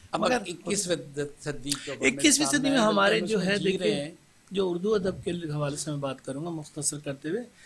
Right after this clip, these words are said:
Speaker 2: कि जो हमारे यहाँ खुद कनाडा, अमेरिका में कोई उर्दू शायर अदीब नहीं पैदा हुआ है।
Speaker 1: जी, जी, जी।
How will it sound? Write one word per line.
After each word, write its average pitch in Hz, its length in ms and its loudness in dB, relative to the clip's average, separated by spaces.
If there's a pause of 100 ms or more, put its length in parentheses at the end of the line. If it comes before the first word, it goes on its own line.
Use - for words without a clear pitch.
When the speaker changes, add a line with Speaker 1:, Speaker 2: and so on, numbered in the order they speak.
(240)
Speaker 2:
कि 196 120 4
जो 214 380 4
हमारे 175 480 0
यहाँ 196 340 -4 (160)
खुद 214 260 -6
कनाडा, 160 400 -2
अमेरिका 147 480 -4
में 151 180 -6
कोई 151 280 -8
उर्दू 135 380 -8
शायर 127 440 -6
अदीब 127 340 -12
नहीं 123 320 -10
पैदा 120 340 -12
हुआ 113 420 -14
है। - 220 -12 (500)
Speaker 1:
जी, 131 160 0
जी, 127 80 4
जी। 98 220 -8